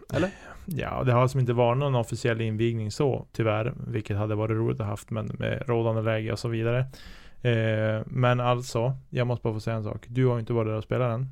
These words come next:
Speaker 1: Tyvärr.
Speaker 2: Men, eh, om vi tänker, du har ju spelat i Bullmark.
Speaker 1: Mhm.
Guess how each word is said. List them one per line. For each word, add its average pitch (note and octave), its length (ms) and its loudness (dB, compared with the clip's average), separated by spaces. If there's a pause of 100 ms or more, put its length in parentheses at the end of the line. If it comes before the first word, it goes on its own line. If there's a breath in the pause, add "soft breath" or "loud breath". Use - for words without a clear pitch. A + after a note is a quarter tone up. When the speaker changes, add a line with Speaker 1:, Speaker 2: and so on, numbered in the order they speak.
Speaker 1:
Tyvärr. D#3 320 2 (1300 soft breath)
Speaker 2:
Men, B2+ 440 2 (600)
eh, A2+ 300 -2
om B2 200 0
vi B2+ 100 2
tänker, C3+ 420 0
du B2 100 2
har C#3+ 60 8
ju D3 60 4
spelat A2+ 280 2
i - 20 -2
Bullmark. A#2+ 540 0 (100)
Speaker 1:
Mhm. C3 560 0